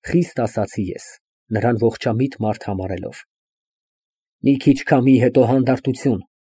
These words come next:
ու մի ակնթարթում կտեսնեք, որ նավը ուղղություն կվերցնի դեպի չգիտես որ դժոխքի սատանան"։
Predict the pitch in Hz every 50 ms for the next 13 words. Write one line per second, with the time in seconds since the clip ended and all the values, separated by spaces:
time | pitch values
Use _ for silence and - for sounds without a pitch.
0 | _ - 160 135 123 139 160 160 139 120 - 131 127 113 - 139 131 - - 147
1 | 139 131 - 117 131 123 - - - 143 131 - - 139 123 113 127 147 151 131
2 | 113 113 95 - _ _ _ - 185 170 143 135 160 165 - - 180 160 143 -
3 | 139 120 127 123 - - - 135 143 139 127 113 131 135 135 151 135 - - 147
4 | 139 156 156 - 170 143 107 - 113 135 160 151 113 104 110 151 151 135 147 131
5 | - - - 131 117 - 131 113 - 120 107 101 90 - -